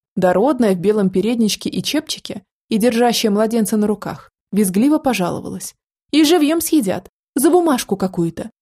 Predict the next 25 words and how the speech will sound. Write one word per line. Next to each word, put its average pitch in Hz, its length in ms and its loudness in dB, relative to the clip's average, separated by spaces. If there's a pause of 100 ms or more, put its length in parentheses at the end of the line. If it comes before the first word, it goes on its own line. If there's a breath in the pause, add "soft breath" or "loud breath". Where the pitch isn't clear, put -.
(120)
Вам 302 280 4
жалко 294 400 2
мне, 277 280 4
многодетной 285 600 2
матери, 277 420 0
отдать 233 400 0
свой? 349 360 -2 (220)
Мне 254 240 4
же 269 160 2
на 302 100 4
минуточку 311 600 2
спросить, 262 600 -2 (200)
я 330 200 4
бы 370 100 4
быстро 311 360 0
зашла. 196 400 -4 (380)
А 190 140 2
эти", 220 420 -2 (260)
она 196 220 2
махнула 233 440 0
в - 60 -6
сторону 170 380 -4
толпы, 170 420 -10 (260)
"эти 349 320 2
прогнали. 254 680 0